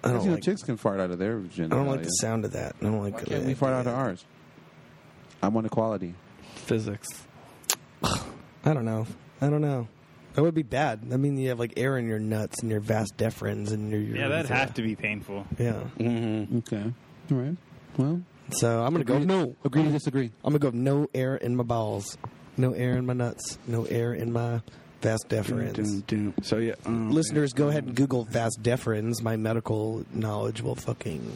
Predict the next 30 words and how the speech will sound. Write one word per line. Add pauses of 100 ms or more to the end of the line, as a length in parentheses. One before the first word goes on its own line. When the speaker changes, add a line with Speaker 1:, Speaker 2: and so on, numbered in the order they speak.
(280)
Speaker 2:
Is
that
Speaker 1:
surprise
Speaker 2:
where
Speaker 1:
the
Speaker 2:
they
Speaker 1:
shit
Speaker 2:
get
Speaker 1:
out
Speaker 2:
the
Speaker 1:
of
Speaker 2:
word
Speaker 1:
you.
Speaker 2:
vasectomy
from? (680)
Speaker 1:
Um, (720)
Speaker 3:
Oh,
the,
Speaker 1:
maybe. (140)
Speaker 3:
I
got
a
random
question.
Speaker 1:
Yeah.
Speaker 3:
In
the
T
V
show